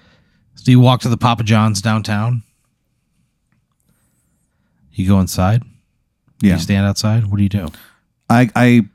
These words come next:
Speaker 2: confidently walk into that Papa John's.
Speaker 1: You walk into that Papa John's. There's only, like, a couple people in there. There are two guys, like, behind a line. You know, there's, like, a guy out front and a guy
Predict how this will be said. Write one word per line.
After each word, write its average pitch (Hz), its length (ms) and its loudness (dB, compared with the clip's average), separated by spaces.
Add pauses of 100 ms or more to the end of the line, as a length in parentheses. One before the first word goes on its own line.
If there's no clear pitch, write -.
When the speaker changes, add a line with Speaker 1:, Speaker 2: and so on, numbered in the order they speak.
(120)
Speaker 2:
confidently 127 800 2
walk 123 380 0
into 135 280 4
that 113 140 2
Papa 147 240 -2
John's. 95 400 0 (1500)
Speaker 1:
You 156 120 6
walk 165 220 4
into 160 140 4
that 139 180 0
Papa 127 220 -4
John's. 131 400 -2
There's 135 180 0
only, 151 220 6
like, 117 320 0 (1600)
a - 80 -8
couple 120 320 -4
people 117 320 -2
in 120 80 0
there. 123 340 0 (320)
There 110 100 -2
are 110 40 -2
two 143 180 -2
guys, 123 320 0
like, 95 180 -6
behind 104 520 -4
a 101 40 -4
line. 98 680 -4
You 104 100 -6
know, 101 300 -2
there's, 98 180 -10
like, 101 120 -8
a 101 80 -6
guy 101 180 -2
out 98 160 -2
front 104 200 -2
and 92 80 -4
a 95 40 -6
guy 95 360 -4